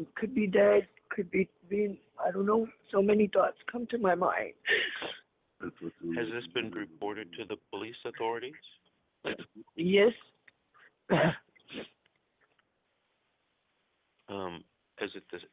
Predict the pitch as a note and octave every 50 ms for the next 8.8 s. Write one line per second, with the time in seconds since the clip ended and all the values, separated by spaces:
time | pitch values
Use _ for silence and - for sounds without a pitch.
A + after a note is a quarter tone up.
0 | _ - G2 G2 F2 - G#2+ G#2 G2 - - A2 G2+ F#2 - - G#2+ E2 E2+ -
1 | - - G2+ G2+ A#2 - _ _ _ _ _ _ _ - A#2 - - A#2+ A2+ A#2
2 | A#2 B2+ C3 B2+ - G2+ F2+ G2 F2+ D#2+ F2 F#2 F#2+ F#2 - _ - G2 F#2+ F#2
3 | F2+ - _ _ - - - - - - _ - - - - F2+ - - A#2+ B2
4 | B2+ B2+ G#2+ G2 F#2 F2+ E2+ - G2 F#2+ F2+ F2+ E2 F2 F2+ E2+ - - - -
5 | F#2+ F2 E2+ G2+ A2+ G2 - _ _ _ _ _ _ _ _ _ _ _ _ _
6 | _ _ _ _ _ _ - - _ _ _ _ _ _ _ _ _ _ _ _
7 | _ _ _ _ E2+ E2+ E2+ E2+ F2 E2+ D#2+ D#2 - _ _ _ - C#3 D#3 F3+
8 | G3 F#3 - - G#3+ F#3+ F#3 F3+ - - G3 F#3+ G3+ G#3+ A3